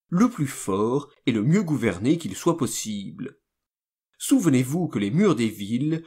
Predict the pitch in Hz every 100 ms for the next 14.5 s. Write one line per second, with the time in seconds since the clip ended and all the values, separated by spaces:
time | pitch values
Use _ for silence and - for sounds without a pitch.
0 | - 196 233 165 - - 151 170 170 160
1 | 104 131 160 131 131 151 107 95 131 151
2 | 160 107 90 - 104 95 92 _ _ _
3 | _ _ _ _ _ - - 226 - 123
4 | 104 123 120 101 107 135 190 151 131 107
5 | 123 92 90 92 175 160 - 92 90 98
6 | 117 127 _ _ - 196 220 220 202 110
7 | 95 120 156 156 101 95 135 104 92 98
8 | 110 123 - 214 208 156 - 104 95 87
9 | 85 - _ _ _ _ _ _ _ _
10 | _ _ _ _ _ _ _ _ _ _
11 | _ _ _ _ _ _ _ _ _ _
12 | _ _ _ _ _ _ _ _ _ _
13 | _ _ - 226 226 226 110 - - 104
14 | 87 90 117 123 131